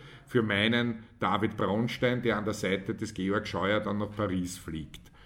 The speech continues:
Ein Jahr später, neunzehnhundertvierzig, ist bekannt, äh, haben die Nazis auch Paris, äh, erobert. Und da flüchtet, das wird auch in Хорошо beschrieben, der David Braunstein hechelnd, äh, zum Gare de Lyon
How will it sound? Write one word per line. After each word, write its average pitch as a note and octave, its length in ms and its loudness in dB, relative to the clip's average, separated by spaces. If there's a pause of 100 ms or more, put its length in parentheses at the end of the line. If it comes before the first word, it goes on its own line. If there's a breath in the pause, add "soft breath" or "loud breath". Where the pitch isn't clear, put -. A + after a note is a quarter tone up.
(840 loud breath)
Ein A2+ 200 2
Jahr A#2 160 6
später, C3 400 2
neunzehnhundertvierzig, B2+ 1200 2
ist - 160 -10
bekannt, G#2+ 500 0
äh, A#2 80 -8
haben G#2+ 400 -2
die G#2+ 80 -2
Nazis G2 400 -2
auch F#2+ 140 -6
Paris, G#2 580 -2 (400 loud breath)
äh, B2 300 0
erobert. A2 640 0 (400 loud breath)
Und A2 200 -4
da B2+ 140 6
flüchtet, D3 640 2
das G2 140 -2
wird G#2 140 0
auch F2+ 160 0
in A2+ 120 -2
Хорошо G#2+ 560 -2
beschrieben, A#2+ 600 0 (340 loud breath)
der A2 120 0
David A2+ 360 4
Braunstein A#2+ 600 2
hechelnd, B2+ 760 0
äh, A2+ 520 2
zum A2 160 -2
Gare G#2 240 2
de A2+ 80 4
Lyon G#2 560 0